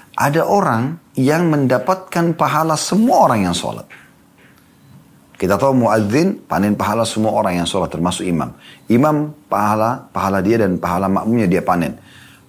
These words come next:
Makmum masing-masing dapat pahala kecuali yang mengajak orang. Kan semua itu ada nilai pahala tambahan ya.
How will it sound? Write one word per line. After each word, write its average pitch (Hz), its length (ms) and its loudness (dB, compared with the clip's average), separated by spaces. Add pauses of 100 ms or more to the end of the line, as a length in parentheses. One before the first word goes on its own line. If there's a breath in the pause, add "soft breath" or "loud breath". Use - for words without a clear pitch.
(140)
Makmum 175 720 0
masing-masing 107 400 -2
dapat 101 160 -2
pahala 120 240 0
kecuali 107 240 -2
yang 101 160 2
mengajak 90 320 0
orang. 87 240 0
Kan 127 160 -2
semua 120 240 0
itu 117 80 -2
ada 117 160 0
nilai 98 240 0
pahala 90 320 -2
tambahan 87 400 0
ya. 76 160 -4